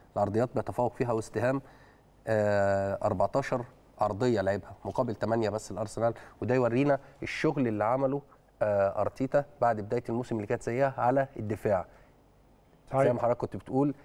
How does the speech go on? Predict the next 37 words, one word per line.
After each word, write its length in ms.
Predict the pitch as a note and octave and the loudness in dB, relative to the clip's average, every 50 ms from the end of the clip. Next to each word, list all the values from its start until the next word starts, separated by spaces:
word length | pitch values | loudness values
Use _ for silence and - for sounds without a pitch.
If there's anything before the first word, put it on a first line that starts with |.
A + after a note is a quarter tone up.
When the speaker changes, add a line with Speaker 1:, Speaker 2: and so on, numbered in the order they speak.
| - - | -8 0
Speaker 1:
دافع 320 | A#2 B2+ D3 C3+ - D#3 | 2 2 2 2 2 0
عشان 260 | C3 A#2+ - - G#2+ G2+ | -2 -2 -2 -6 -6 -4
تكسب، 320 | - A2+ - - - F#2 - _ _ _ _ _ - | -6 -8 -8 -10 -14 -14 -16 _ _ _ _ _ 0
هو 160 | C3 C3+ B2 | 2 2 2
ده 80 | A#2 B2+ | 2 2
اللي 120 | B2+ A#2 | 2 2
عمله 340 | A2+ B2 B2+ B2 A2+ G#2 G#2 | 2 2 2 0 -2 -4 -6
أرتيتا 320 | G2 - - A#2+ B2+ B2 | -8 -6 -6 -4 -2 -2
من 140 | A2+ A2 G2+ | -2 -2 -4
بداية 220 | G2 G#2 A#2 A#2+ - - | -4 -4 -4 -4 -4 -6
الموسم. 340 | G#2+ A2 B2 - - A2+ | -6 -6 -6 -4 -4 -4
ولما 320 | G#2+ G#2+ G#2 G#2 G#2 G#2 G2+ | -2 -2 -2 -4 -2 -2 -4
اتكلم 340 | G2+ - - D3 D3 C#3 A#2 | -2 0 2 2 2 2 0
فيه 140 | - D3 | -2 -4
في 80 | B2+ - | -6 -2
كذا 200 | - C#3+ B2 C3+ | -2 0 2 2
ماتش 220 | B2 C3 - - | 2 0 0 0
بعد 200 | A#2 A2 A2 G#2+ | -2 -2 -2 -2
بداية 200 | A2 G#2 B2+ C3 - - | 0 0 0 0 0 -2
الموسم 320 | A#2+ A#2+ C3+ - C#3 C3+ - - - - - | -4 -4 -2 -2 -2 -4 -4 -6 -10 -4 0
قال: 100 | B2+ C#3 | 2 2
"إحنا 180 | - - - | 2 0 -2
بنخسر 440 | A2+ A#2 A#2+ C#3+ - - - D3+ C#3+ C#3 - - - - | -2 -2 -2 -2 -2 0 0 0 0 0 -4 -14 -10 -8
عشان 200 | A2+ - - B2 | -4 -2 0 0
الدفاع، 460 | A#2+ A2 A2 A2 - A2 G2+ F#2 E2+ - - - - - - | 0 -2 -4 -4 -2 0 0 0 -2 -4 -12 -20 -20 -14 -12
الدفاع 220 | G2+ G2 - B2 | -4 0 2 2
بتاعنا 300 | G#2+ G#2 - A#2+ A2+ A2 | 2 2 2 2 2 2
وحش 360 | A2+ C#3 - - C#3+ - - | 0 0 0 -2 -6 -6 -4
وده 120 | A2+ G#2+ A#2+ | 0 0 2
بيخلينا 640 | B2 A#2+ G#2+ - - - - - G#2+ G#2+ B2+ B2+ A#2 | 2 2 0 -2 -4 -4 -2 0 0 2 2 2 2
نخسر". 340 | A2+ A2 - - - G#2 F2+ - - - - - | 2 2 0 -2 -4 -6 -6 -8 -12 -20 -10 -2
ده 80 | - C#3 | 0 2
اللي 140 | D3 D3 C3+ | 2 4 2
عمله 260 | B2+ C3+ C3 A#2+ A2+ | 2 2 0 -2 -6
دلوقتي 380 | G#2 G#2 G#2 A#2 B2+ - - G#2+ | -6 -6 -4 -4 -4 -4 -6 -8
أرتيتا. 360 | G2+ - - - B2+ - A2 | -8 -8 -8 -6 -6 -4 -6
أرتيتا 340 | G2+ - C3 B2+ - A2 | -4 -4 -4 -2 -2 -2